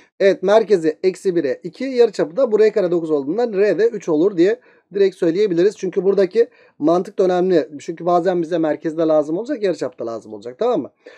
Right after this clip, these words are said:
Öncelikle şunu da söyleyeyim arkadaşlar. Merkezimiz sıfıra sıfır olursa ne olur? Merkezimiz sıfıra sıfır olursa ne olur arkadaşlar? Biz buna merkezil çember diyoruz. Bakın burada da yazmışım. Orijinden geçen, yani çemberin merkezi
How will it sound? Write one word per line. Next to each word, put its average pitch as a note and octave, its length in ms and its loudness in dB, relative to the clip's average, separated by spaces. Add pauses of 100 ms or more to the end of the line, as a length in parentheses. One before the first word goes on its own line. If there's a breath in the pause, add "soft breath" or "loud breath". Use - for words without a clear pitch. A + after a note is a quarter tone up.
(240 loud breath)
Öncelikle B3 640 2
şunu A#3 220 -4
da A#3+ 80 4
söyleyeyim F3 340 2
arkadaşlar. D3+ 520 -2
Merkezimiz G3+ 720 0
sıfıra A#3 340 0
sıfır A#3 240 -8
olursa G#3+ 460 4
ne E3 60 4
olur? A2+ 220 -4 (580 soft breath)
Merkezimiz A3+ 600 0
sıfıra A#3+ 320 2
sıfır A#3 240 -4
olursa A#3 360 2
ne F#3+ 80 0
olur A3 200 4
arkadaşlar? C#3+ 580 -2 (280)
Biz G3 200 -6
buna A3 140 -2
merkezil F#3 500 0
çember A3+ 440 0
diyoruz. A#3 260 -4
Bakın G#3 280 -2
burada F3+ 220 -2
da D#3+ 60 4
yazmışım. F3+ 500 0 (460 soft breath)
Orijinden G#3 580 2
geçen, E3+ 480 0
yani D#3 320 0 (100)
çemberin F3+ 400 -2
merkezi F#3+ 640 -2